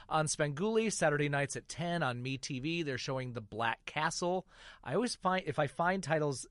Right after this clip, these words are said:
uh, Chris has a really fun, uh, column called, uh, Reeling Back, and, uh, and occasionally I find old titles and just throw 'em at him,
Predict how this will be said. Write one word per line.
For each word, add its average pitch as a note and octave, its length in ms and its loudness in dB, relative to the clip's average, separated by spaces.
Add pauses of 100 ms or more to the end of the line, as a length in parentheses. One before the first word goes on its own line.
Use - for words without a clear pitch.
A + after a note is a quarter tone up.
(120)
uh, - 60 -8 (400)
Chris A#3 220 2
has E3+ 180 2
a C#3 80 2
really C3+ 260 0
fun, B2+ 360 0 (120)
uh, A#2+ 140 -2
column B2 340 0
called, G#2+ 260 -4
uh, G2+ 220 -2 (400)
Reeling B2 380 -2
Back, G#2 560 -4
and, A#2+ 400 -4
uh, A2 400 -4
and C3 200 -8
occasionally E3 420 2
I C#3+ 60 4
find D3 300 0
old C3 200 -4
titles A#2 340 -4
and A2+ 80 -8
just A#2+ 240 -6
throw A2 180 -4
'em A2 80 -6
at G#2 180 -2
him, G#2 180 -8